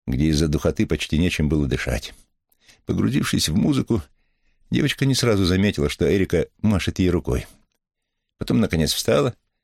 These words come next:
попрощалась с тётей на сорок пять минут и пошла за белой женщиной. Центр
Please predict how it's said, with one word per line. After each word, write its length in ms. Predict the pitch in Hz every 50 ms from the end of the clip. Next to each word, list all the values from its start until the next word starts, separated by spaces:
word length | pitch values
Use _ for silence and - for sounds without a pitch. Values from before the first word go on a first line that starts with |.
| _ _ _ _ - - - - -
попрощалась 600 | - 151 - 127 120 - - 82 73 71 65 -
с 40 | -
тётей 280 | - 73 69 - 65
на 120 | 65 69 67
сорок 260 | - 76 65 65 -
пять 180 | - 64 - -
минут 360 | 73 76 107 147 147 - - - - - - _ _ _ _ _ _ _ _ _
и 100 | - -
пошла 420 | - - 107 - - - 135 151 143
за 140 | 120 117 92
белой 320 | 73 90 113 98 82 71
женщиной. 580 | - 58 55 - - - - - 58 - - - _ _ _ _ _ _ _ _ _ _ _ _ _ _ _ _ _ _ _ _ _ _ _ _ _ _ _ -
Центр 500 | - - 131 135 131 - - 64 60